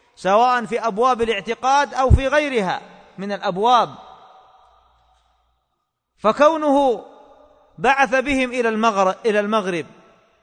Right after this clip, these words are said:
ثم رجع إلى فرنسا للعمل، هذا ليس بمبرر. بارك الله فيك، ابقى.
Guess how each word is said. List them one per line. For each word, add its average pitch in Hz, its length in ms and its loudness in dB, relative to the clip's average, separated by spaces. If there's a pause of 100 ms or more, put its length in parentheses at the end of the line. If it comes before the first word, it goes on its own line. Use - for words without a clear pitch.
(200)
ثم 180 220 -6
رجع 247 560 2
إلى 220 300 -2
فرنسا 202 520 -2
للعمل، 160 580 -2 (760)
هذا 349 260 -4
ليس 330 200 -2
بمبرر. 214 680 0
بارك 165 340 -2
الله 156 240 -4
فيك، 147 300 -12
ابقى. 269 440 -2